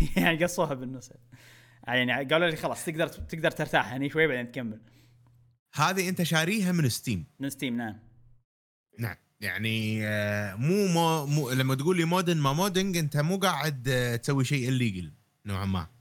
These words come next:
Speaker 1: آه، لا، لا، لا، أنا أملك يعني اللعبة طبعًا، و-، وأغير، أض-، أضي-، أغير فايلاتها شوية،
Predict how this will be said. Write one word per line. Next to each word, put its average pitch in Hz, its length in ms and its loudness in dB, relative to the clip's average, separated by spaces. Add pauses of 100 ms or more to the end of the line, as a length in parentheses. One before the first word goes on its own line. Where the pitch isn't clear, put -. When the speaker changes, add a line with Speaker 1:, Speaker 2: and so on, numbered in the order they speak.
(140)
Speaker 1:
آه، 190 240 6
لا، 214 160 6
لا، 135 180 2
لا، 170 180 0
أنا 233 140 2
أملك 226 280 0
يعني 143 300 -2
اللعبة 139 340 -4
طبعًا، 123 340 -6 (520)
و-، 151 1080 -6
وأغير، 262 380 4
أض-، 226 160 2
أضي-، 233 400 0
أغير 220 320 4
فايلاتها 165 460 2
شوية، 113 420 -16